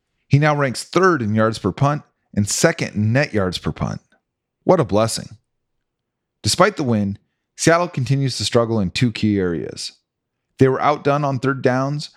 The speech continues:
as Cleveland converted six of their fifteen,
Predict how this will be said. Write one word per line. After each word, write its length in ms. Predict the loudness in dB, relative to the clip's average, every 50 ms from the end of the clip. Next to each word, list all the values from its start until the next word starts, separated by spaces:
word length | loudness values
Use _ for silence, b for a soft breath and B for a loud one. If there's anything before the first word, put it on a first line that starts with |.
| b b b
as 180 | -2 -2 -2 -2
Cleveland 480 | -2 0 0 2 2 0 -2 -2 -2
converted 400 | -2 -2 0 0 0 0 0 -4
six 320 | -6 -2 0 0 0 0 0
of 60 | 0
their 140 | 0 0 0
fifteen, 680 | 0 -2 -2 -2 -2 -4 -4 -2 -2 -2 -4 -4 -8